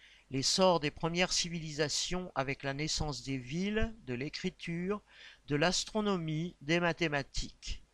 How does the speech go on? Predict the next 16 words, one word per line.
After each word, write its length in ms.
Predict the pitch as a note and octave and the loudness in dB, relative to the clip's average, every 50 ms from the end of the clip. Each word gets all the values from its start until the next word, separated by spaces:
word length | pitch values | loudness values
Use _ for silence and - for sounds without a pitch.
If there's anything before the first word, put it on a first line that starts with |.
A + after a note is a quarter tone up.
| _ _ _ _ _ _ - - - - - | _ _ _ _ _ _ -20 -20 -20 -12 -4
mais 220 | C#3 D#3 E3 C#3+ | 0 0 2 2
aussi 340 | E3+ D#3 - - - D#3+ E3 | 2 2 2 2 2 2 2
l'apparition 680 | F3+ F#3 - F3 D#3+ C#3+ D#3 C3+ - - - E3+ E3+ D3+ | 2 4 4 4 2 2 0 -2 -2 -2 -2 -2 -4 -4
des 120 | C3+ C3+ | -2 2
pharaons 600 | - - E3 D3 C3 C#3+ C#3 C#3 D#3 E3+ F3+ - - - | 2 4 4 4 4 4 4 4 2 -2 -4 -8 -6 -6
et 100 | D3 D3 | -6 -4
de 100 | C3 C#3 | -2 -2
la 120 | C#3 C#3 | -2 -2
division 500 | C3 C3+ D#3 E3 F3 E3+ D3 F#3 F#3 F3+ | -2 -6 -8 -8 -6 -4 -4 -4 -2 -2
de 40 | D#3+ | -2
la 120 | C#3+ C#3+ | -2 -2
société 580 | C#3 - D#3+ D3+ - - E3 D#3 - - F3+ F#3 | -2 -2 -4 -4 -2 -2 -2 -4 -2 -2 -2 0
entre 260 | F#3 F3+ - - - | 0 -2 -4 -4 -4
oppresseurs 640 | E3 E3 - - F3 - - - F#3 F3+ F#3 F3+ F#3 | -4 -4 -2 -4 -2 -2 -2 0 2 2 2 2 2
et 100 | F3+ F3+ | 0 -2
opprimés. 500 | F3+ - - - E3+ D#3 C#3+ B2 - | -2 -4 -6 -8 -10 -8 -10 -12 -14